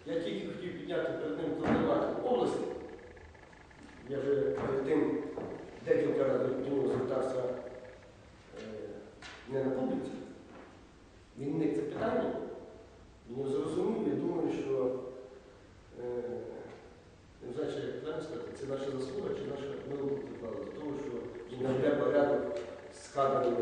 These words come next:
які відповідають за ці, е, за це питання нашої області.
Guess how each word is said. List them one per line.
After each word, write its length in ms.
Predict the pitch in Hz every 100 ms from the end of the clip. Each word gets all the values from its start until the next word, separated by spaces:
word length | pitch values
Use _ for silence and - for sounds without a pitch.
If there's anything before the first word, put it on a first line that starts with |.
| 113
які 220 | 113 117
відповідають 760 | - - - 117 117 123 117 -
за 100 | -
ці, 220 | - 120
е, 1200 | 110 - - - - - - - - - - - 196 139 262 - - - - - - - - - -
за 120 | 127
це 60 | 139
питання 440 | 139 127 - - - - - - - - -
нашої 220 | 120 113 -
області. 300 | - -